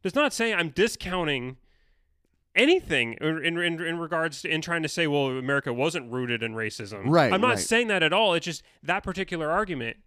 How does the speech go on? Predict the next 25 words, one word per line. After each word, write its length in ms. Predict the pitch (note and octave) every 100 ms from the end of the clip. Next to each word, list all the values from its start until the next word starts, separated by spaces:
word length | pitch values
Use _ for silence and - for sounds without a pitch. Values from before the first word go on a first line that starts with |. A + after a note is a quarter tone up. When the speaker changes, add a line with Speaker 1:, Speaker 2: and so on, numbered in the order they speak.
| _ _ _
Speaker 1:
So 140 | G#3+
what 80 | G#3+
you're 80 | G#3
saying 240 | - G#3 G3+
is, 140 | D#3
like, 220 | D3+ D3 -
if 160 | C#3 D3
I 180 | D3+
disagree 640 | D#3+ E3+ - C#3+ D3 D#3 D#3
on 180 | C#3 B2+ -
any 220 | C3+ D3+
little 280 | E3 E3 E3+
thing, 440 | - C#3+ C#3+ F3+ F#3+ _ _ _ _ _ _ -
I'm 200 | C#3+ D3+
ju-, 120 | D#3+
I'm 160 | C3+ D3+
just 140 | D3+
a 80 | C#3+
racist, 420 | B2 C#3 F3 D#3
white, 300 | B2+ C3 D#3+ C3+
nationalist, 500 | C3 C#3+ E3 D3+ C#3+
insurrectionist 800 | C3+ C#3 B2 C#3 F3 F3+ F#3 D3+
that 180 | C#3+ C#3
is 160 | B2
Speaker 2:
QAnon. 240 | G#2 F2